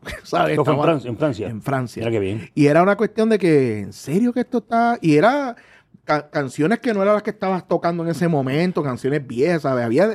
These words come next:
Speaker 1: había repertorio y era
Speaker 2: Vaya.
Speaker 1: como que la gente la bailaba y era como que, entonces uno como puertorriqueño, ¿no? Como si tú, yo, tú y yo jangueáramos, era como que,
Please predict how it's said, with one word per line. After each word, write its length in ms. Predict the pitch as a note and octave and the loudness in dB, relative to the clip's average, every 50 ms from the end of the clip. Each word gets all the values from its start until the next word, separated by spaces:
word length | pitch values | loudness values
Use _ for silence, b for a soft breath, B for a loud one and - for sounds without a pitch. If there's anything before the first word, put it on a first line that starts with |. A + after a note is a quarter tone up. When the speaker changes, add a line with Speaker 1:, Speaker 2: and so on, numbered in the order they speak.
| - - - | -4 -8 -10
Speaker 1:
había 260 | B2+ A#2+ C3 E3+ G#3+ | -6 -2 -2 0 0
repertorio 840 | A3 F#3 F3 D3 - C#3+ B2 A2 - - C#3 D#3 E3+ D3+ B2 B2 A2+ | 0 0 0 0 0 -2 -4 -6 -6 -2 0 0 0 0 -2 -4 -4
y 100 | A#2+ B2+ | -4 -2
era 80 | C#3 | -2
Speaker 2:
Vaya. 100 | E3+ F3+ - | -2 -2 -2
Speaker 1:
como 180 | G3+ F#3+ F#3 E3+ | -2 -2 -2 0
que 260 | E3 D3+ C#3 A#2+ - B B B B B B | 0 0 0 0 -2 B B B B B B
la 100 | B2 A2+ | -6 -6
gente 540 | A2+ A2 G#2+ G#2+ - E3 G3 A3 G#3+ - - | -4 -4 -6 -4 -2 0 0 0 0 -2 -4
la 260 | - C#3+ C3+ B2+ B2 A#2+ | -4 0 0 2 2 0
bailaba 840 | A#2+ A#2 G#2+ G#2 A2 A2+ A2+ D3+ F#3 G#3+ A3+ A#3 A3+ A3+ A3 G#3 | -2 -4 -6 -6 -6 -2 0 2 2 4 4 4 4 4 2 2
y 100 | F#3+ D3+ | 2 2
era 200 | C#3+ C#3+ E3 G3 G3+ | 2 2 2 0 0
como 200 | A3 G#3+ G#3 F#3+ F3 | 0 -2 -2 -2 0
que, 240 | F3+ D#3+ D3+ C#3+ C3+ C#3 B B B | 0 2 2 0 0 -4 B B B
entonces 160 | B - A3 A#3+ | B 4 6 6
uno 120 | A#3+ B3 | 6 4
como 220 | B3+ B3+ B3+ B3+ - | 2 2 2 4 4
puertorriqueño, 720 | C4 E4+ - - B3 A3+ A3+ F#3+ B3 B3 B3 A#3 G#3+ G#3 | 4 2 4 4 2 2 4 4 2 2 4 4 4 4
¿no? 160 | A3 A#3 A3+ | 4 4 2
Como 220 | - G#3 F#3 F3 | 2 0 0 0
si 100 | D#3 F3 | 0 2
tú, 400 | E3 D#3+ D#3 D3+ - E3+ E3+ E3+ - _ _ - - D#3 | 2 2 0 0 0 -2 -2 -2 -4 _ _ -20 -10 -4
yo, 360 | D#3+ F3+ F#3+ G#3+ A3+ A3+ A3+ | 0 2 4 4 6 6 4
tú 120 | A3 A3+ A3 | 2 2 2
y 20 | |
yo 160 | G#3+ A3 A3+ | 4 4 4
jangueáramos, 560 | G#3+ G#3+ G#3 G3+ G3+ A#3+ A#3 G#3+ F3 D#3 D3+ E3 | 4 2 0 2 4 4 6 6 4 2 0 -2
era 140 | F#3 G3 | -2 0
como 180 | G#3 G3+ F#3+ F3+ | 0 0 0 0
que, 280 | E3+ D#3+ C#3 A#2+ A2+ | 0 -2 -2 -4 -8